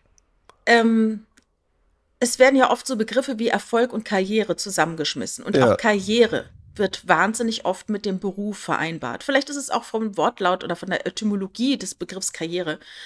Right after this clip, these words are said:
Speaker 1: bedeutet es auch schon, dass es zwingend mit einem Beruf, also einer Erwerbsarbeit zu tun hat.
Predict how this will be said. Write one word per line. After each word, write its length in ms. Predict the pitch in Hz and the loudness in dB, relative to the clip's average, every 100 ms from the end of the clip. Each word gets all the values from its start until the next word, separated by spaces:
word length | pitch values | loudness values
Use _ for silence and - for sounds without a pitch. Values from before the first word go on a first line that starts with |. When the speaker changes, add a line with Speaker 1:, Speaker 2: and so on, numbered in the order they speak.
| - | -14
Speaker 1:
bedeutet 460 | - - 196 311 233 | -2 8 8 8 0
es 140 | 175 - | -2 -4
auch 80 | |
schon, 180 | - 180 | -6 -6
dass 160 | 156 - | -8 -6
es 240 | 170 - | -8 -6
zwingend 400 | - - 233 233 | -4 0 2 2
mit 160 | 190 - | -2 -2
einem 260 | 160 165 | -2 -2
Beruf, 500 | 170 185 - 233 262 - | -6 -10 -2 0 0 0
also 180 | 165 | -2
einer 240 | 110 139 127 | -2 -2 -2
Erwerbsarbeit 920 | 131 160 - - - - 135 135 143 | -2 2 2 2 -2 -2 -4 -4 -6
zu 80 | - | -8
tun 260 | - - 139 | -12 -12 -12
hat. 160 | - | -12